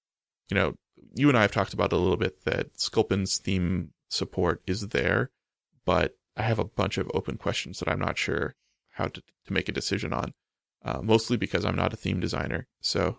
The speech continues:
um, I, he was nice enough to, uh, spend a good amount of time actually talking to me about it, um, and kind of, like, his thoughts on what would make things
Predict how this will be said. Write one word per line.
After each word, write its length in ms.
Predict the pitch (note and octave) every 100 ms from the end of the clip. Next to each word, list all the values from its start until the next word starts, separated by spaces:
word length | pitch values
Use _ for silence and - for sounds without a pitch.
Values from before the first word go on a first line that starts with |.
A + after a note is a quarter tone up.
| -
um, 320 | G#2+ D#2+ C#2+ - _ _
I, 140 | A#2 - _ _ _ _ _
he 100 | -
was 140 | C#3 B2
nice 220 | A2 A2+
enough 220 | F#2+ F#2
to, 460 | - G#2+ G2 F#2 -
uh, 240 | F2+ C2 F2+ - _ _
spend 340 | - - F2+
a 80 | - - _ -
good 160 | C#3+ E3
amount 220 | A#2 F#2
of 40 | -
time 240 | G#2 F2
actually 280 | D2+ - -
talking 340 | - - -
to 120 | - G#2+
me 200 | - -
about 280 | - - -
it, 120 | - - _ _ _ - -
um, 340 | - - - -
and 140 | G2+
kind 180 | - G2+
of, 60 | A#2
like, 140 | -
his 180 | - F#2+
thoughts 340 | - F2+ - -
on 240 | - -
what 160 | - -
would 120 | F#2+
make 200 | D#2+ -
things 380 | - A#1 -